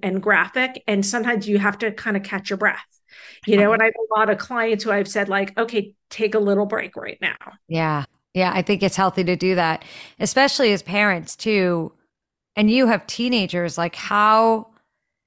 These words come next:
Speaker 2: how do you deal with your teenagers? Because they're on social media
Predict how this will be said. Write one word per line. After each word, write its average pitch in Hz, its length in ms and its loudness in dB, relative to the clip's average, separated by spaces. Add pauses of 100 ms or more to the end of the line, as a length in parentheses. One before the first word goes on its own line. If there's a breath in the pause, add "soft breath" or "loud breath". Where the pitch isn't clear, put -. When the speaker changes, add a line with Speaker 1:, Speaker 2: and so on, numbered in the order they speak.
Speaker 2:
how 214 200 -2
do 233 60 0
you 226 80 2
deal 208 340 0
with 190 400 -2 (260)
your 190 180 -6
teenagers? 202 840 -2
Because 180 400 0
they're 170 180 0
on 202 180 2
social 220 380 0
media 190 640 0